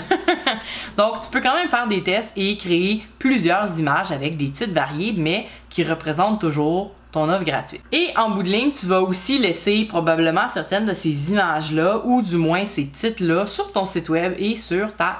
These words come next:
page d'atterrissage. Le plus important, c'est que tu associes le bon lien sur tes images.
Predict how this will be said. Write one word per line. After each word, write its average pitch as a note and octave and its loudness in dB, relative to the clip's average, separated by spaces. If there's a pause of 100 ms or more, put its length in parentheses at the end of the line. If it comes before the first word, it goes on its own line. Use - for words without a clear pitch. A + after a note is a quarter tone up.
page A3+ 0
d'atterrissage. D3+ -4 (140)
Le G#3 2
plus D#4 4
important, G3+ -2 (640)
c'est G#3+ -2
que G#3+ 2
tu G#3+ -4 (140)
associes G#3+ -2
le D#3+ 2
bon G3 2
lien D#3 0 (640)
sur A3 0
tes F3 0 (160)
images. - -2